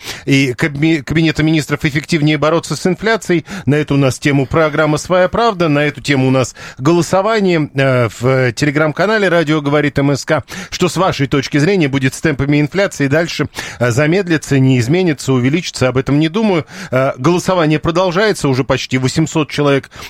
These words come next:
проголосовали. Через двадцать минут будем подводить итоги. Здесь в студии, э, депутат Государственной Думы и зампред ко-,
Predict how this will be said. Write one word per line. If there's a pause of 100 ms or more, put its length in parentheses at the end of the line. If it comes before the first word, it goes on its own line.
проголосовали.
Через
двадцать
минут
будем
подводить
итоги. (220)
Здесь
в
студии,
э,
депутат
Государственной
Думы
и
зампред
ко-,